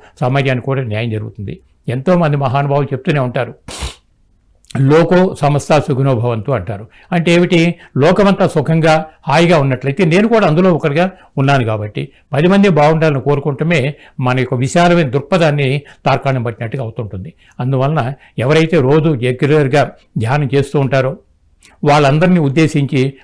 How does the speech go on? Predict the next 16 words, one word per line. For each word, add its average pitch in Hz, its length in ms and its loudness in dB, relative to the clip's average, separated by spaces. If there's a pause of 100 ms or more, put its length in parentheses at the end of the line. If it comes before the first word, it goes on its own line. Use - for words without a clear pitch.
పత్రిజీ 160 300 0
ఇచ్చింది 151 320 0
మూడే 139 280 2
మూడు 143 180 0
పదాలు 120 320 -2
చెప్పారు 101 260 -6
ఆయన. 85 160 -12 (380)
ఏమిటంటే 147 720 2 (220)
ఈ 151 100 4
భూప్రపంచం 165 640 2
మీద 160 80 -2
ప్రతి 139 360 -2
వ్యక్తికి 156 340 -2
కూడా 147 200 0
మూడు 127 220 -2
కావాలి. 104 400 -8